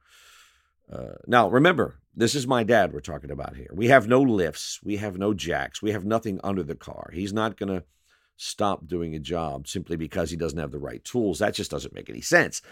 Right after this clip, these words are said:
He's gonna get the job done. He's bu-, a busy man. There's stuff on T V he has to <laughs> watch. So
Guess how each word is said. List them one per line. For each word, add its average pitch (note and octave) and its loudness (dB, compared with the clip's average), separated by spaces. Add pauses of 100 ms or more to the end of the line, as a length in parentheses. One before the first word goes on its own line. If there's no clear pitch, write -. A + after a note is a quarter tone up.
(440)
He's A2 -2
gonna A2+ 2
get F2+ 0
the D#2 -8
job C#2+ -2
done. G2+ 2
He's D2+ -12
bu-, D2 -4
a - -4
busy A2 6
man. F#2 -2
There's C#2 -10
stuff G2 0
on E2+ -4
T E2+ -6
V F2+ -4
he D#2 -6
has - -8
to C3 -6
<laughs> - -
watch. B2+ -6 (240)
So - -4